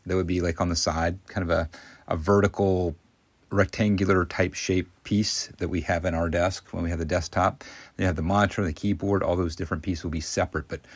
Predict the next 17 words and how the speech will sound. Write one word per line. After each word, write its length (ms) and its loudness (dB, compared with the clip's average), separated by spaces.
the 80 -6
desktop 480 6
would 100 0
be 80 2
the 120 0
power. 500 0
And 480 -2
originally, 680 2
and 340 0
I'll 100 -2
say 200 -2
now, 520 4
those 400 2
are 140 4
more 420 -2
powerful 840 -2
machines. 600 -10